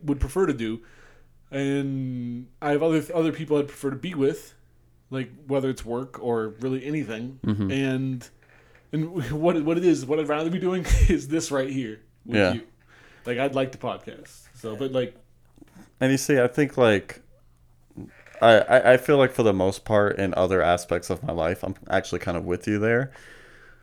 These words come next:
Speaker 2: There's just something about, like, the relationship aspect that's,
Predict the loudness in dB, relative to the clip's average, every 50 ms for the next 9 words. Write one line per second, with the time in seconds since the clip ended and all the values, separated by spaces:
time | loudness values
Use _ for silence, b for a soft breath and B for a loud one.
0 | B B B _ _ _ -2 -2 0 0 2 0 -2 0 0 2 2 2 2 0
1 | 0 0 2 4 6 6 6 6 6 4 2 2 2 0 -2 -2 0 2 2 2
2 | 2 0 -2 -6 -6 -6 -4 -4 -2 0 2 2 2 2 0 -4 -4 -2 -2 -2
3 | -4 -8 -14 -16 -16 -16 -20 -20 _ -2 0 2 2 0 -2 -6 -6 -6 -8 -10